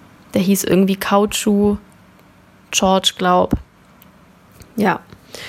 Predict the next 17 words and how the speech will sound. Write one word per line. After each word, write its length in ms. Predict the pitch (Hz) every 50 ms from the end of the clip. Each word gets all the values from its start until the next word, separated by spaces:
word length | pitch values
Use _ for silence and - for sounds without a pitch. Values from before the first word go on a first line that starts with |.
| - - - - - - - - _ -
Und 260 | - 220 220 220 220
es 140 | 226 - -
war 140 | 220 202 -
echt 440 | 240 226 - - - - - - - - - - _ _ _ _ _ - - - _ _ _ _ _ _ _ _ - - - - - - - - - _ -
beeindruckend, 640 | 233 208 170 190 226 247 - 277 269 254 247 226 -
auch 160 | 196 202 -
den 220 | - 208 202 202
Fels 380 | 196 - 202 196 214 226 - -
mal 160 | 190 180 190
von 200 | - - 196 190
ganz 260 | 196 196 196 - -
nahem 360 | 208 190 190 208 233 247 233
zu 140 | 233 - -
sehen 600 | 196 - - 196 190 196 202 220 233 240 233 233
und, 440 | - - 196 196 196 190 190 185 -
ähm, 360 | 196 190 196 196 - 208 202 202
zu 300 | - - 202 190 190 208